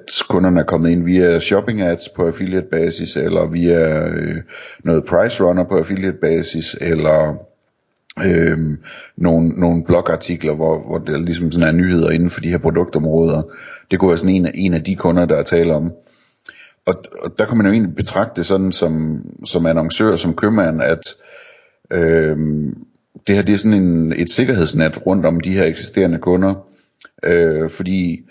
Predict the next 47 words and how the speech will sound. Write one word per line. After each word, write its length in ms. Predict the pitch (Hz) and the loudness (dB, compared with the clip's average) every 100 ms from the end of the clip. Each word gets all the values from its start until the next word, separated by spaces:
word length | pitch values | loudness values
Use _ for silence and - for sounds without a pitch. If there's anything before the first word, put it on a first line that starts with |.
| - _ _ - | -20 _ _ -4
hvis 220 | 101 - | -2 0
der 100 | 95 | -2
så 120 | 101 | -2
kommer 360 | 110 107 92 80 | -2 0 2 0
et, 140 | 73 | -4
et 140 | - 82 | -10 -4
salg 360 | - 92 71 | 0 0 0
ind 260 | 87 90 78 | -2 -2 -2
via 200 | 92 92 | 2 2
affiliate 440 | 85 90 90 82 - | 2 0 0 0 0
på 60 | |
en 80 | 85 | -2
eksisterende 400 | 78 - - 85 | -2 -2 -2 0
kunde, 300 | 80 92 101 | 0 0 2
jamen, 160 | 87 82 | 0 0
så 120 | 104 | 0
er 100 | 101 | 2
der 100 | 98 | 2
en 140 | 90 | 0
vis 140 | 95 107 | 0 -2
chance 480 | - 92 98 - 92 | 0 0 0 -6 -4
for, 260 | 87 87 | 0 2
at 200 | 80 78 - - - - | 2 -2 -10 -20 -12 -2
den 160 | 98 95 | -2 2
kunde 360 | 98 101 104 | 0 0 2
var 220 | 82 78 | 2 2
ved 140 | 80 95 | 0 2
at 60 | |
overveje 420 | 87 90 95 85 76 | 2 2 2 2 0
at 80 | |
købe 300 | - 101 95 | -2 -4 -2
noget 180 | 90 90 | 0 0
et 120 | 85 | 2
andet 200 | 85 113 | 0 -2
sted, 260 | 104 90 90 - - _ - - | 0 0 0 -4 -20 _ -20 -4
men 140 | 87 | -2
hvor 140 | 87 85 | 2 0
affiliaten 440 | - 101 98 78 | 0 0 0 0
så 160 | - 87 | -2 -4
sikrede, 680 | - 95 78 80 76 71 53 | -2 -2 0 2 2 0 -2
at, 260 | 69 - - | -4 -6 -4
at, 280 | 82 82 - | -4 -2 0
øh, 180 | 78 76 | 0 0
kunden 280 | 98 90 85 | 0 2 2
alligevel 400 | 87 90 90 82 | 2 2 0 0
kom, 300 | 82 82 82 | 0 0 0
øh, 220 | 78 | 0